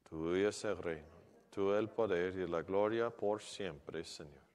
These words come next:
Señor Jesucristo,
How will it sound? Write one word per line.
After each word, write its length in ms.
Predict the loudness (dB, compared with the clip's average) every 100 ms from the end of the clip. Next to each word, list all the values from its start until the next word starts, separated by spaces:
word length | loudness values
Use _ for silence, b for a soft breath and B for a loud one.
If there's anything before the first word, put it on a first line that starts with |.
| _ _ b b b b b b b _ _ _ _ _ _ _ _ _ _ B B B B B B B _
Señor 340 | 0 4 4
Jesucristo, 680 | 4 -2 0 0 0 -4